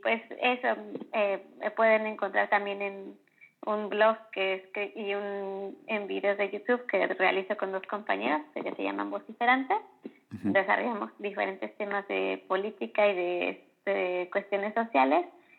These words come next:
Speaker 1: Y bueno, eso es lo que, si les interesan temas de paz, de juventudes y también de relaciones, este, de cómo construir puentes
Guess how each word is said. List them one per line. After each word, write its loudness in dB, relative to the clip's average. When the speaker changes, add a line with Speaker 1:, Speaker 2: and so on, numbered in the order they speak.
Speaker 1:
Y 0
bueno, 4
eso 0
es 2
lo 0
que, -8
si -2
les 0
interesan 2
temas 2
de -2
paz, 4
de -4
juventudes -2
y -8
también 0
de 6
relaciones, -2
este, -10
de 2
cómo 0
construir -4
puentes -2